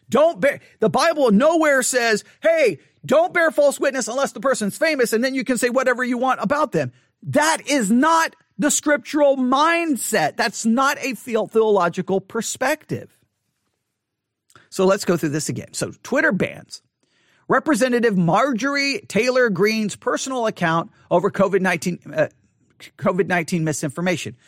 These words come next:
Now, I'm not here to get into it. Now, here's the imme-, immediate, what's gonna happen is I'm gonna get all of her supporters going, "She didn't share misinformation. She didn't share misinformation.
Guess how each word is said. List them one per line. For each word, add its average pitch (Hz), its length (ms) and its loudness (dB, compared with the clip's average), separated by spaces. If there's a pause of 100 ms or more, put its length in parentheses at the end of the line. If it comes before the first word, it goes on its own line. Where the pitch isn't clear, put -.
(240)
Now, 135 100 -8
I'm 156 100 -2
not 170 120 -4
here 220 160 -2
to 233 80 -4
get 180 140 -2
into 175 200 0
it. - 120 -6
Now, 143 240 -4
here's 190 260 0
the 170 120 0
imme-, 156 180 -2
immediate, 160 340 -2
what's 170 180 -2
gonna 151 180 -2
happen 156 320 -4 (360)
is 135 120 -8
I'm 143 100 -2
gonna 156 140 -4
get 156 100 0
all 156 160 2
of 160 100 -4
her 185 140 -2
supporters 208 540 -2
going, 170 160 0 (200)
"She 392 240 2
didn't 403 260 0
share 403 360 4
misinformation. 392 800 0 (140)
She 415 160 2
didn't 427 260 2
share 415 300 4
misinformation. 392 720 0